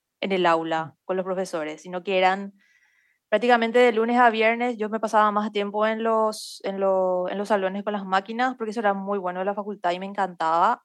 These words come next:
Speaker 1: El, el, el University of the Arts London, London, para los que no conocen, tiene, yo creo que seri-, no sé si en español serían como cinco facultades, porque dicen college.
Speaker 2: Ujú. Sí.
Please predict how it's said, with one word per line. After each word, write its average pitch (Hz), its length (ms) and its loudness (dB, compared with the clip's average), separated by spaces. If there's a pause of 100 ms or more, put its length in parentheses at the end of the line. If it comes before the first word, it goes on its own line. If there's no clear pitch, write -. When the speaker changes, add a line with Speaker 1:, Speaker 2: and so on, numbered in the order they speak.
Speaker 1:
El, 208 280 -4
el, 196 640 -2 (380)
el 214 140 -2
University 240 520 2
of 277 100 6
the 269 120 4
Arts 226 280 4
London, 190 320 -4 (360)
London, 185 640 0
para 185 160 2
los 185 100 -2
que 190 100 -8
no 180 140 -10
conocen, 214 640 -4 (520)
tiene, 220 600 0 (1000)
yo 254 80 4
creo 277 100 10
que 262 60 -2
seri-, 247 440 2 (160)
no 233 100 -4
sé 247 100 2
si 240 60 4
en 277 60 4
español 269 360 4
serían 233 200 6
como 226 160 2
cinco 220 280 -4
facultades, 220 560 4
porque 190 140 -4
dicen 196 240 -6
college. 170 420 -2
Speaker 2:
Ujú. 202 60 -6 (760)
Sí. 170 60 0